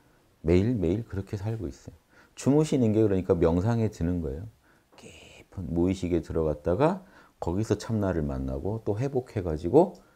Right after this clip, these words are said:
정신 차려서 다시 현상계를 낮추고. 여러분은 매일매일 빅뱅을 일으키고 있는 거예요. 여러분 정신이. 깊은 잠에서 여러분 시간, 공간 있나요? 없어요. 나와 남도 없어요. 그런데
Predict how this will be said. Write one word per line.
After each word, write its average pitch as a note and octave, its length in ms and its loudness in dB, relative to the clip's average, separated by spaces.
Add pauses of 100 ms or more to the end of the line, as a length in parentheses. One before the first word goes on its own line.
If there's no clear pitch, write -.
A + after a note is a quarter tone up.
(280)
정신 F2 320 -4
차려서 A#2+ 560 0 (120)
다시 F2 280 -6
현상계를 F#2+ 600 -4
낮추고. - 420 -8 (460)
여러분은 C3 460 10
매일매일 A#2 760 8
빅뱅을 G2+ 560 4
일으키고 F2 380 2
있는 C#2+ 160 -2
거예요. C2+ 120 -4
여러분 C#2+ 300 -2
정신이. C2+ 420 -6 (1600)
깊은 D#3+ 280 2
잠에서 C3+ 360 10
여러분 A#2 240 6
시간, C#3 320 4
공간 G2 540 4 (140)
있나요? G2 420 2
없어요. F#2+ 400 -2
나와 F2+ 260 8
남도 E2+ 340 2
없어요. - 300 -8 (1700)
그런데 B2+ 420 8